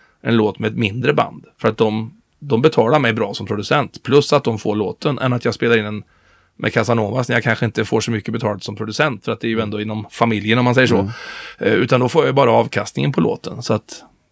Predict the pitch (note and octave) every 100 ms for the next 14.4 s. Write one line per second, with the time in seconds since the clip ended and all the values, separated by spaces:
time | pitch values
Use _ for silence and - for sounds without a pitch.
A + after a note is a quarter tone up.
0 | _ _ _ - - C3 C3 B2+ D3+ C3+
1 | C3+ C#3+ C3+ C3+ D#3 D#3 B2+ A2+ - G#2
2 | - _ _ _ _ - - - _ _
3 | _ _ _ - G2+ G2+ - - C#3+ D3+
4 | D3 C#3+ A#2+ C3+ D#3 C3+ C3+ C3+ C#3 D#3
5 | E3 A#2 - A#2 - A#2 G2 G2+ - -
6 | A2+ G2 E2 D#2 G#2 F2+ C#2 D2 F#2 F2
7 | A2+ G2+ G2 - - F#2 F2 E2 E2 D#2
8 | D#2 - _ - - - A2 G#2+ C#3 D3
9 | - - - - G2+ G2 F#2+ F#2 F#2+ -
10 | F2 E2+ D#2+ - - F2 E2+ D#2+ - D#3+
11 | A#2 F#2+ D3 C#3+ C3 C#3+ C#3+ F#3 D#3+ B2+
12 | - A#2 C3 F3 D3 A#2+ B2+ B2+ B2+ A2+
13 | G#2 G#2+ - A2 - - A#2+ A#2 A#2+ C#3+
14 | - C3+ C3